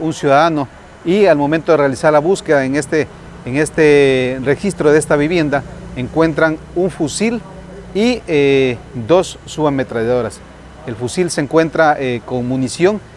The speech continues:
Eh, el momento estamos, eh, verificando ya, el ciudadano, eh, tiene aproximadamente veinte años de edad. Estamos verificando, hemos verificado antecedentes, no tiene antecedentes personales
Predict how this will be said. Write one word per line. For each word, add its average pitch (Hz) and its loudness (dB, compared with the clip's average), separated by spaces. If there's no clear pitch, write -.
Eh, 123 -2
el 113 -6
momento 147 -2
estamos, 147 0
eh, 123 -2
verificando 139 -2
ya, 147 2
el 123 -2
ciudadano, 147 0
eh, 127 -2
tiene 143 -4
aproximadamente 135 -2
veinte 139 -2
años 135 -2
de 117 -4
edad. 147 2
Estamos 139 -2
verificando, 143 0
hemos 143 0
verificado 147 2
antecedentes, 147 -2
no 135 -2
tiene 147 -2
antecedentes 135 -6
personales 139 -4